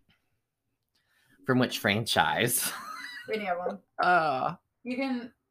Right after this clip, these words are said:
Speaker 2: yeah, pick your own.
Speaker 1: That is a hard one. I would say,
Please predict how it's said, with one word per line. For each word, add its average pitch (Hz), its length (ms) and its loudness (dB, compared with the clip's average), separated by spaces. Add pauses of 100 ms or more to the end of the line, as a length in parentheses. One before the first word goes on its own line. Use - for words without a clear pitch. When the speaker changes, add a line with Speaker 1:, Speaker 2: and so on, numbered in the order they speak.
(1200)
Speaker 2:
yeah, - 140 -16 (200)
pick 247 140 -10
your - 140 -10
own. 202 100 -20 (3000)
Speaker 1:
That 147 180 -2
is 202 80 -2
a 214 120 -2
hard 156 500 0
one. 92 480 -4 (180)
I 120 160 0
would 165 280 -2
say, 123 840 -2